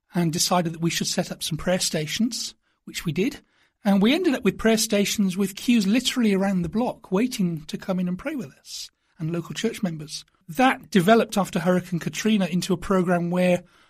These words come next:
we would actually go out and talk to people, uh, in the community. We would have, um, specific groups of ch-, of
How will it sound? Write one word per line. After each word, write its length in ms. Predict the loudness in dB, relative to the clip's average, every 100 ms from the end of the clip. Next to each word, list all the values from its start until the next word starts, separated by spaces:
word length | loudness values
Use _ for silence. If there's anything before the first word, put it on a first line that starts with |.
| _ _
we 180 | 2 4
would 160 | 6 2
actually 300 | 0 -2 0
go 240 | 4 4
out 240 | 4 0 -2
and 120 | -2
talk 240 | 2 0 0
to 100 | -4
people, 460 | -4 -2 -2 -2 -6 _ _ -8
uh, 120 | -4
in 140 | 0 0
the 60 |
community. 640 | 0 0 4 4 2 -8 -14 _ _ _ _ _ _ _
We 80 | -4
would 120 | -2 -2
have, 280 | -4 0
um, 340 | 2 2 0 -2
specific 480 | -2 0 0 -2 2
groups 320 | 2 4 0
of 80 | -4
ch-, 160 | -4 -4
of 160 | -6